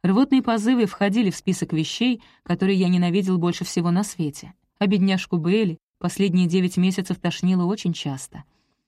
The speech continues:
«Ты и так много чего для меня сделал», — нежно произнесла она. «И я уверена, что ты станешь лучшим папой на свете.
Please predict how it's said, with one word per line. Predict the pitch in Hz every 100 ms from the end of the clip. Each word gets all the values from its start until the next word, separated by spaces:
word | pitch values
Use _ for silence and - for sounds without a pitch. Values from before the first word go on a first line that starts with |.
| _
«Ты | 220
и |
так | 214 226 214
много | 202 185
чего | 185 180 175
для | 165
меня | 170 170 175
сделал», — | 160 170 160 160 - _ _ _
нежно | 185 180 160
произнесла | 151 160 160 165 - 160
она. | 156 147 147 _ _ _ _
«И | 196
я | 202
уверена, | 202 190 254 254 175 -
что | - 190
ты | 185
станешь | 185 196 190 -
лучшим | 196 269 - 285
папой | 262 185 202 214
на | 180
свете. | 165 147 147 143 -